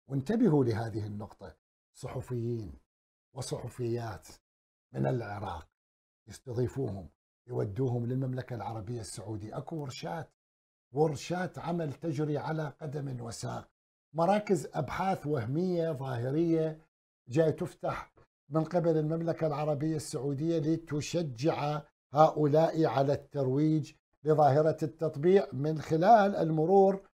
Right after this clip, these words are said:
من بوابة القيم الأخلاقية، انهيار القيم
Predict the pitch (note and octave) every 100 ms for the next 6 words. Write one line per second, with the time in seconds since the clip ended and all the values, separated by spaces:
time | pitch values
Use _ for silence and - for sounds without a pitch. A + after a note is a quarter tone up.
0 | _ - E3+ F3+ F3+ C#3+ D3+ C#3+ C#3+ E3
1 | E3 D#3+ D#3+ - - D3+ C#3+ C3 - F3
2 | E3+ E3 E3 E3 - - E3+ F#3 F3+ -
3 | D3+ - C#3+ D3 C#3+ - D#3+ B2 G2+ -
4 | _ _ _ - C#3 C#3 A#2+ C#3 C#3+ E3
5 | F3 F#3+ - _ _ _ D3+ C#3+ C3+ -
6 | F#3 F3+ F#3 F#3+